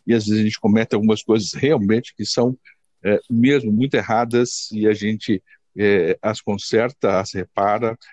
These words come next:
repara os danos que a gente faz em volta e tá tudo bem. Vamos, vamos seguir em frente, né? Existem questões éticas que são, eu acho que são irreparáveis. Se pensar em, em algumas coisas que aconteceram e a gente, é,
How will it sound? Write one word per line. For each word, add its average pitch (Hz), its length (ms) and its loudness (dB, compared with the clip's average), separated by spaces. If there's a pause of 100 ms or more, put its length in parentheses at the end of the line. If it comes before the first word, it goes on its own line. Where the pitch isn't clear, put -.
(180)
repara 107 300 0
os 101 140 -10
danos 110 340 -2
que 110 80 -8
a - 20 -4
gente 95 180 -10
faz 101 260 -4
em 98 60 -20
volta 98 420 -2
e 110 100 -6
tá - 160 -6
tudo - 220 -10
bem. 113 220 -4 (260)
Vamos, 107 320 -4
vamos 104 260 -6
seguir 101 220 -6
em 127 60 -6
frente, 92 440 -8 (500)
né? 202 180 -6 (100)
Existem - 400 -12
questões 95 500 -8
éticas - 320 -14 (240)
que 135 100 -8
são, 127 300 -6 (380)
eu 98 80 -2
acho 107 180 -6
que 95 80 -10
são 117 280 0
irreparáveis. 110 600 0
Se 185 140 -10 (260)
pensar 104 380 -2
em, - 80 -6 (340)
em 95 80 -2
algumas 202 380 0
coisas 110 400 0
que 113 100 -2
aconteceram 104 880 0 (380)
e 98 100 0
a 95 40 2
gente, 98 760 -2
é, 98 240 -2